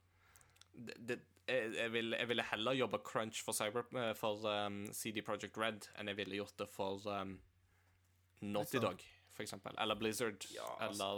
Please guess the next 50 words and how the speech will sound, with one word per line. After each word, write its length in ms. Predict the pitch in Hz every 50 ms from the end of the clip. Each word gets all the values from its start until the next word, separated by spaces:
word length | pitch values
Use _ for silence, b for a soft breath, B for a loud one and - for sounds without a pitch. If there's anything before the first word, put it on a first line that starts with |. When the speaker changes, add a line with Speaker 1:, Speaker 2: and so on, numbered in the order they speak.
| 98
Speaker 1:
eller, 320 | - 117 107 104 101 101 98
eh, 80 | -
Activision. 600 | - 110 - - 143 113 113 107 - - 104 85 - - _ _ _ B B B B -
Speaker 2:
Ja. 160 | 165 131 120 120
Speaker 3:
Ja, 80 | -
altså, 280 | - 175 - 175 160 127
ta, 280 | - 185 170 160 131 - -
ta, 580 | - 170 160 151 139 127 131 127 120 117 117 101 - - 92 92 - -
ta 140 | - - -
oss 320 | - - - - - - -
for 160 | - 113 104
eksempel, 420 | 104 - - 104 101 - - 175 208
da. 120 | 226 175 - - - _ - -
Eh, 380 | - 135 131 131 131 127 127 120 - - - - - _ _ -
siste 340 | - - - 123 - - -
året 220 | 92 98 98 98 92
jeg 80 | 98
har 120 | 98 107 104
jo 80 | 95 92
hatt, 280 | 127 156 - _ - 113
eh, 260 | 104 98 98 98 98
ganger 340 | 95 101 95 98 98 101 98
jeg 40 | 98
har 240 | 98 98 98 98 95
jobbet 160 | 92 98 -
overtid, 560 | 95 98 104 101 104 95 - - 117 120 165 - - - -
Speaker 1:
Mm. 100 | - 131 127
Speaker 3:
men, 220 | 123 120 113 117
eh, 380 | 113 113 110 110 113 110 110 110 107
sånn 220 | - - 117 110
som 160 | - 110 107 104
den 200 | 107 107 104 104
ordningen 360 | 104 104 101 98 98 98 98 101
er 40 |
der, 200 | - 113 123 151
så 160 | 156 - - 135
er 40 |
det 320 | 127 120 120 117 113 113 -
avspasering. 680 | - 107 98 - - - 90 - - - - 90 85 - - -
Det 80 | -
er 60 | 175 -
jo 0 |
Speaker 1:
Ja. 80 | 107
Speaker 3:
liksom 180 | - - - 120
ikke, 360 | 113 - 113 104 104 104 98 - b b b b b b b b b b b b b b b -
det 20 |
er 60 | -
jo 40 | - -
ikke 120 | 101 104
en 380 | 117 117 104 95 95 98 110